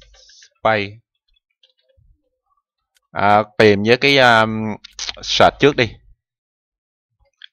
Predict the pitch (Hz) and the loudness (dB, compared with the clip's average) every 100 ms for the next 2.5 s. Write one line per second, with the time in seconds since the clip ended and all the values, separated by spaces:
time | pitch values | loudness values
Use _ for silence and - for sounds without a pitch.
0 | _ 151 131 - _ _ _ _ _ _ | _ 0 0 -2 _ _ _ _ _ _
1 | - - _ - - - 277 247 - 123 | -20 -20 _ -20 -20 -14 -14 -14 -12 -4
2 | - - 277 - 247 | 0 0 -2 -4 -6